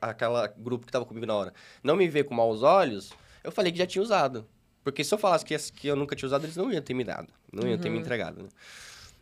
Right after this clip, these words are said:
Speaker 1: E aí eu falei, "Não, já usei, já." Aí foi, colocou lá, serviu pra todo mundo, todo, todo mundo usou e eu usei a primeira vez. Aí eu,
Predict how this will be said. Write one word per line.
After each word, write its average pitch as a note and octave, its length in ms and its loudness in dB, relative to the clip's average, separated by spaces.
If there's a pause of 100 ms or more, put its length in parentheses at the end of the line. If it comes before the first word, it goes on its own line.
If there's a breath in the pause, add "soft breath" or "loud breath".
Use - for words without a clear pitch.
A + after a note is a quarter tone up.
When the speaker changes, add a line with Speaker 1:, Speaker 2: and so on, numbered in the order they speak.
(160)
Speaker 1:
E G#2 260 0
aí A2+ 320 4
eu A#2 120 2
falei, D3+ 200 -2
"Não, F#3 160 0
já D3+ 80 0
usei, C#3+ 340 -2
já." F#2+ 340 -6
Aí B2 440 -4
foi, E3 420 -2 (140)
colocou D3+ 400 -6
lá, D3 160 -2
serviu D3+ 340 -8
pra D3 80 -20
todo D#3+ 220 -8
mundo, F#3 180 -2
todo, G#3 220 -6 (200)
todo F#3 180 -4
mundo G3 180 2
usou F#3 220 4
e G3 40 6
eu G3+ 100 6
usei G#3 180 2
a - 20 -6
primeira G#3 280 0
vez. C#3 280 0
Aí D3 140 4
eu, D#3+ 220 2